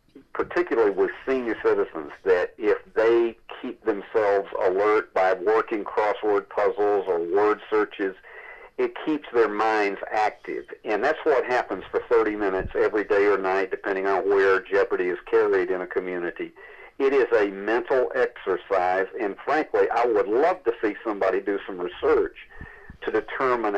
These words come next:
how it affects people later in life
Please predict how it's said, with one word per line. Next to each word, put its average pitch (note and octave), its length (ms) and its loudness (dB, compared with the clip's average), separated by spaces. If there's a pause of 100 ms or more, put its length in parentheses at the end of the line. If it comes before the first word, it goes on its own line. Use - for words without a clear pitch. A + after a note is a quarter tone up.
(140)
how C#3+ 380 2
it B2 160 4
affects - 560 -2 (240)
people A#2 580 0
later A2+ 560 2
in G2+ 280 -2
life G2+ 540 0